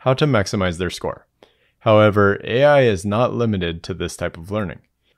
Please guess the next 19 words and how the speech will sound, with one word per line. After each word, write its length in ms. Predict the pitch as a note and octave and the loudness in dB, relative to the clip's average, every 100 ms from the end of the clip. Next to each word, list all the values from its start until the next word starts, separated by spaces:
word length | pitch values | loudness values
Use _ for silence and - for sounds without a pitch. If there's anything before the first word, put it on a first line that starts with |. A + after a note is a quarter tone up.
| _ _ _ | _ _ _
If 200 | - A2 | -4 0
we 120 | A2+ A2+ | 0 2
consider 540 | C3 - D3+ F3+ F3+ | 0 2 4 6 4
how 180 | C#3 A2+ | 6 6
well-designed 640 | G2 G#2+ C#3+ D3+ D#3 C3+ | 8 6 6 4 4 4
programs 500 | - F#2 G#2+ B2 B2 | 2 2 2 0 -4
could 140 | - | -4
learn 260 | G#2+ A2 A#2 | -2 2 2
about 300 | A#2 G#2 G2+ | 4 2 2
more 280 | G2+ B2 C3+ | 0 0 0
complex 600 | - A2 F#2 E3+ F3+ - | -2 -4 0 0 -2 -4
games, 420 | D#2 D#2 - - _ _ _ _ | -8 -8 -14 -18 _ _ _ _
we 140 | A#2+ | 2
realize 420 | A2 C3 F3+ G3 C#3+ | 6 6 6 6 2
that 180 | B2 | -2
computers 560 | - A2 G2+ C3 E3 E3 | -2 -4 -2 0 0 -2
could 180 | - G2+ | -4 -2
learn 280 | G#2 D3 C3+ | 0 0 0
things 460 | G2+ E2+ E2+ - | 0 -2 -4 -10